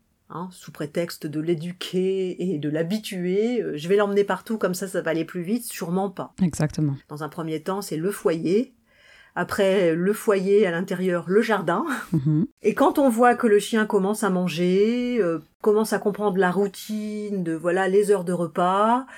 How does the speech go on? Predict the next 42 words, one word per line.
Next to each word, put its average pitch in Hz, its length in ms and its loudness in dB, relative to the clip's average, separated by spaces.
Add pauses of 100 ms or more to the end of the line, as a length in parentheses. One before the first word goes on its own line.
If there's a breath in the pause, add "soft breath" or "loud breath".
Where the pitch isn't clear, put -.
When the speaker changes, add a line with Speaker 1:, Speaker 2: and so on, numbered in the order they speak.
(220 loud breath)
Speaker 1:
commence 196 320 0
à 185 40 -2
sortir 247 400 -2
dans 214 120 4
le 202 80 6
jardin 185 340 0
de 196 120 2
lui-même, 226 680 2 (680)
que 185 60 -6
vous 180 140 -2
voyez 220 240 6
qu'il 240 120 -4
commence 330 300 0
à 349 60 4
prendre 285 260 -2
ses 285 140 -2
marques, 359 320 -4
tout 226 80 -8
simplement, 233 480 -2
par 190 120 -2
l'observation, 185 920 -2 (340 loud breath)
et 180 100 0
qu'il 202 300 6
commence 202 380 -2
à 170 140 4
aller 165 200 2
manger 170 300 -4
de 170 100 -2
lui-même, 214 540 2
qu'il 175 160 -8
voit 277 180 2
que 269 60 0
vous 247 80 2
préparez 220 400 0
le 202 40 -2
repas, 208 460 4
ah, 214 260 2
tiens, 240 340 -6
il 185 220 -2
marque 185 300 0
de 190 80 0
l'intérêt, 226 640 2